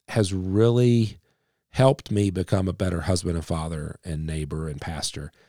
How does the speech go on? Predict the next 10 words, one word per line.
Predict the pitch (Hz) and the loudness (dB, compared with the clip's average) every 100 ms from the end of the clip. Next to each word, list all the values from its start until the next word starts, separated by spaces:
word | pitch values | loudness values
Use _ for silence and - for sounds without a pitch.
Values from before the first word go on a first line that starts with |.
| _ _ | _ _
than | 117 | -2
I | 104 | 2
would | 107 123 | 6 4
have | 101 | 4
been | 104 | 0
without | 90 101 95 - | 0 -4 -6 -8
the | |
work. | 76 - 50 - _ | -12 -14 -18 -20 _
I, | 98 82 _ | -14 -14 _
and | 101 87 90 | -8 -6 -6